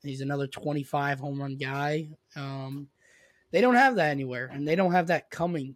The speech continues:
soon. Like Brett Baty, I really like the kid. I don't. I think maybe he could hit you fifteen to twenty, though. I think he's an average guy. Francisco Alvarez, on the other hand, I think he could be a nice twenty-five power guy.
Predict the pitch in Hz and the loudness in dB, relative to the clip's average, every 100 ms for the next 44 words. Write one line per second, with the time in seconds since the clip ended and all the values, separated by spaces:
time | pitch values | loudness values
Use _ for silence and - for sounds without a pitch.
0 | _ - - 180 151 135 135 175 196 170 | _ -14 -2 0 0 -2 -2 2 2 2
1 | 170 175 175 147 160 165 160 160 - 147 | 2 4 2 2 4 4 4 0 -2 -10
2 | - 190 160 139 180 _ - 165 170 147 | -4 -2 -2 -6 -8 _ -12 -8 -6 -2
3 | 151 170 147 - 135 156 151 - 165 - | 0 0 -2 -6 -8 -8 -8 -8 -8 -10
4 | 156 _ - 185 120 - - - 143 143 | -12 _ -6 -4 -4 -12 -20 -14 -10 -8
5 | 135 143 135 - - 98 - _ _ _ | -8 -8 -10 -16 -18 -18 -18 _ _ _
6 | _ _ - _ - 143 180 160 156 175 | _ _ -20 _ -8 -4 -2 2 6 6
7 | 202 208 202 202 202 202 208 208 202 170 | 6 4 4 2 4 6 6 4 2 0
8 | 170 - 196 185 190 196 190 190 - 208 | -4 -4 -4 -2 0 2 2 0 0 -2
9 | 196 202 202 - 208 202 185 156 127 | 0 0 -2 0 2 2 2 -2 -4